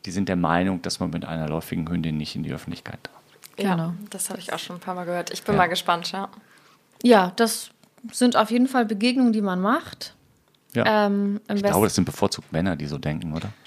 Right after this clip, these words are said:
Speaker 3: Ja, von bis.
Speaker 1: Ja.
Speaker 3: Also ich glaub, als, als Halterin einer Hündin, die läufig ist, ähm, ja, kann man schon wirklich, äh, ja, unschöne, unschöne Momente irgendwie erleben.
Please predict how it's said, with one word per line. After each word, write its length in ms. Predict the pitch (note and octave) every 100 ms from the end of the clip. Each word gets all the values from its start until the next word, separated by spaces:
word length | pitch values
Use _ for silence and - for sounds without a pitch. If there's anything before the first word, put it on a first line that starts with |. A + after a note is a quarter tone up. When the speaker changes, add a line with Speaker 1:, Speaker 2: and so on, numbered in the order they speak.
| - - - - - G3+ G3
Speaker 3:
Ja, 160 | F#3 F3
von 340 | E3+ F#3 F3+
bis. 420 | E3 E3 - - -
Speaker 1:
Ja. 80 | G3
Speaker 3:
Also 160 | F3+
ich 120 | F#3+ -
glaub, 340 | A3 G3+ G3+ - G3+
als, 280 | - F#3+ -
als 300 | - F#3+ -
Halterin 420 | G3+ G#3 G#3 G3
einer 300 | F#3+ F#3+ F#3+
Hündin, 380 | F#3+ G3+ G3+ G3
die 80 | F#3
läufig 420 | F3+ F3 F#3 F#3
ist, 320 | - E3+ - -
ähm, 360 | F#3 E3+ E3+ E3+ - - - - -
ja, 120 | D#3 -
kann 160 | A3
man 140 | G#3+ G3
schon 260 | - G3
wirklich, 460 | F#3 F#3+ F#3+ F3+ -
äh, 200 | F3+ E3+ F3 E3+ _ _ _ -
ja, 200 | E3+ D#3+
unschöne, 720 | F#3 G#3+ - G#3 G3 F#3 F3+
unschöne 480 | - F#3+ F#3+ - F#3
Momente 420 | F3 E3+ E3 D#3+
irgendwie 280 | - - -
erleben. 400 | - D3+ - E3+